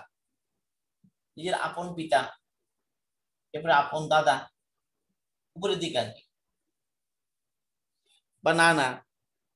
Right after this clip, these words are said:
তো এদের উপরের দিকে দেওয়া তার জন্য নাজায়েজ। এরপরে স্বামী স্ত্রীকে, স্ত্রী স্বামীকে, স্বামী স্ত্রী পরস্পর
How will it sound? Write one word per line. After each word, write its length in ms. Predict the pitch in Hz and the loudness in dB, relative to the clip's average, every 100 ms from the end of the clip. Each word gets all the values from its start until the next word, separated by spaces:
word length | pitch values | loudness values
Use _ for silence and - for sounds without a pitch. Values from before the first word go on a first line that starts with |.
| _ _ _ _ _ | _ _ _ _ _
তো 40 | - - | -8 0
এদের 200 | 202 208 - | 0 0 -4
উপরের 240 | 165 190 180 | -6 -4 -2
দিকে 160 | 170 165 147 | -4 -4 0
দেওয়া 220 | 139 190 320 - _ _ _ _ _ _ _ _ _ | 2 2 0 -8 _ _ _ _ _ _ _ _ _
তার 120 | 151 151 | 0 0
জন্য 200 | 156 160 185 262 269 _ _ 170 | -2 -4 -6 -6 -10 _ _ -4
নাজায়েজ। 360 | 143 120 101 107 - - | 0 0 0 -4 -6 -4
এরপরে 340 | 202 226 226 277 - - _ - | -4 0 0 0 -4 -14 _ -4
স্বামী 260 | 180 208 190 - | -4 -2 -4 -6
স্ত্রীকে, 380 | 185 202 233 320 - - _ _ 165 | -6 -8 -4 -6 -8 -20 _ _ -12
স্ত্রী 160 | - 185 180 | -10 -10 -8
স্বামীকে, 420 | 131 139 135 110 - _ _ _ _ _ _ _ _ _ _ | -8 -8 -12 -16 -18 _ _ _ _ _ _ _ _ _ _
স্বামী 280 | - 160 175 | -6 -4 -4
স্ত্রী 260 | - - - - - _ _ _ _ _ - | -6 -10 -16 -18 -20 _ _ _ _ _ 0
পরস্পর 300 | 160 165 190 | 2 2 -2